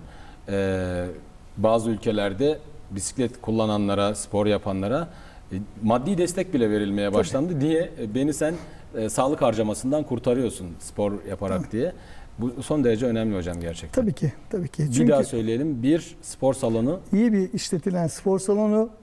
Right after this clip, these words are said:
Speaker 2: bir hastanenin kapanmasına sebebiyet verir.
Speaker 1: İnşa-
Speaker 2: Doğru
Speaker 1: e-
Speaker 2: organizasyonlarla
Speaker 1: Doğru
Speaker 2: tabii ki.
Speaker 1: organ,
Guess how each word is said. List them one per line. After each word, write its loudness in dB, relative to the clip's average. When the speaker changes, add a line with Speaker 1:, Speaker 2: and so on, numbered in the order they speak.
Speaker 2:
bir 2
hastanenin 0
kapanmasına 0
sebebiyet 0
verir. -6
Speaker 1:
İnşa- -2
Speaker 2:
Doğru 6
Speaker 1:
e- 6
Speaker 2:
organizasyonlarla 0
Speaker 1:
Doğru 6
Speaker 2:
tabii 6
ki. 4
Speaker 1:
organ, 2